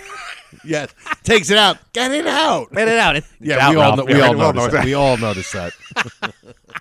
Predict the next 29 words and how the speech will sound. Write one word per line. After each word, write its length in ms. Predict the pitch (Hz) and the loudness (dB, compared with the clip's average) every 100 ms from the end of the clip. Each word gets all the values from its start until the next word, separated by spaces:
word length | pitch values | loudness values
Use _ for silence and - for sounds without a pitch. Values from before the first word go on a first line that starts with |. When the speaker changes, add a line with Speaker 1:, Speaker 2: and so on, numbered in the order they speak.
| _ 127 - - _ - - _ - - - | _ _ -20 -20 _ -20 -20 _ -20 -20 -8
Speaker 1:
<laughs> 20 | |
Uh, 540 | 123 123 113 98 90 85 | -2 0 0 0 -4 -6
wow. 360 | 104 95 330 - _ _ _ - | -6 -4 -6 -8 _ _ _ -6
Listen, 400 | 143 - 98 - _ _ - | -6 -6 -12 -16 _ _ -10
uh, 460 | 123 110 101 101 87 _ _ _ _ | -6 -4 -4 -6 -8 _ _ _ _
this 180 | 202 185 | 2 2
has 100 | 156 | 0
been 200 | 123 131 | -4 -4
great. 360 | 113 135 131 - | 2 2 2 -4
I 120 | 127 131 | -6 -4
think 240 | 135 110 | -6 -6
this, 280 | 127 - - | -8 -8 -10
uh, 580 | 117 113 107 101 98 98 | -10 -6 -4 -4 -4 -6
this 220 | 104 139 | -6 -4
was 140 | 123 107 | -6 -8
a 40 | |
lot 200 | 110 117 | -6 -6
of 80 | - | -6
fun. 320 | 113 110 110 - | -6 -4 -6 -10
I 260 | 104 107 104 | -10 -10 -12
love 440 | 95 110 135 147 139 147 _ _ | -10 -2 2 4 2 -4 _ _
the 100 | 117 | -8
voicemails. 720 | 104 120 120 123 120 117 117 | -4 -2 -2 -4 -2 -2 -4
Oh, 240 | - 214 - | -8 -6 -6
my 160 | - | -10
goodness. 400 | 87 160 143 - | -8 -8 -8 -12
We 180 | 147 208 | -10 -8
are, 360 | 120 113 107 98 | -4 -4 -4 -6
uh, 340 | 95 95 92 | -10 -10 -10